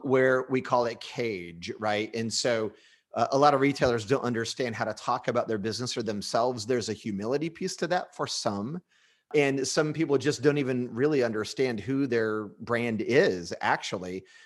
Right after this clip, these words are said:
So we take them through a process and we say, "Okay, C stands for community. What are you doing in the community?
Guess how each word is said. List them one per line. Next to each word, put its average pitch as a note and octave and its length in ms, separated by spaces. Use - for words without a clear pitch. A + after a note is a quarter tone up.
So A3 160
we G#3+ 80
take A3+ 180
them B3 100
through G#3+ 140
a G3+ 60
process E3+ 480
and D3+ 100
we D#3+ 80
say, D3 160
"Okay, A2 240
C E3+ 340
stands D3 340
for C3 100
community. G#2 500
What G3 160
are C4 40
you A#3+ 120
doing G3 240
in D3+ 80
the C3+ 80
community? G2+ 640